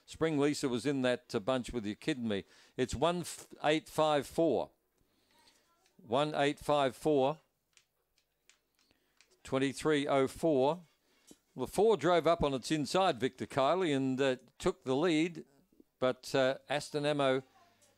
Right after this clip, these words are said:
handled the turn a lot better and came out in front and went on to win nicely. Number one, Aston Ammo first. Second to number eight,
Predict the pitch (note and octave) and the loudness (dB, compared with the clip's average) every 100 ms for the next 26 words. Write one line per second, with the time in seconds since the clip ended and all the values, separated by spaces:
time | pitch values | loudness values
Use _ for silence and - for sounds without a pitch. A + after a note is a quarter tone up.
0 | _ _ _ _ _ _ C#3+ D#3 C#3+ C3 | _ _ _ _ _ _ 0 2 2 0
1 | - D#3+ C#3+ C3+ D#3 - D#3 B2+ A#2 C3+ | 0 2 2 2 0 0 0 2 0 -2
2 | _ _ _ _ G#2+ A2 A#2+ A#2+ G#2 D#3 | _ _ _ _ -6 -2 -2 -2 -4 -2
3 | C#3+ C3+ B2+ A#2+ G#2+ C#3 C3 B2 _ _ | 0 2 2 0 -2 0 0 -2 _ _
4 | G2+ G#2+ B2+ B2 A2+ A2+ A#2+ A2+ A#2+ - | -6 -2 0 0 0 -2 0 0 -2 -2
5 | F#2+ D#2 - _ _ _ _ _ A#2 C3 | -6 -6 -8 _ _ _ _ _ -4 0
6 | C3+ C#3+ C#3 D3 - C3+ C3+ D3 C3 A#2+ | 2 2 2 0 0 0 2 2 2 2
7 | - D3 C#3+ - _ - D#3 - B2+ C3 | 2 2 0 -4 _ -4 -2 -2 -2 -2
8 | C#3 B2 B2+ C3+ - | -2 0 2 0 -2